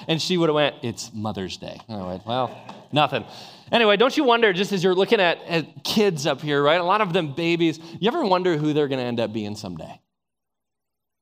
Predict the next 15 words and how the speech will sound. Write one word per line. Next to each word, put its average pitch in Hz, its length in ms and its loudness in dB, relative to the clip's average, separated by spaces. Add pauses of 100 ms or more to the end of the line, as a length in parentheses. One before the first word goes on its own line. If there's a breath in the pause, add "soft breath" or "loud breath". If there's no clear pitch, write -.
(160)
You 220 80 -4
ever 247 100 0
wonder 160 260 2
who 143 200 -2
they, 147 540 -4 (100)
who 160 100 -2
they 175 120 -4
were 147 120 -6
created 120 960 -4
to 123 100 -6
be, 117 200 -4
who 151 220 -2
they 165 120 -4
will 143 180 -2
ev-, 127 180 -6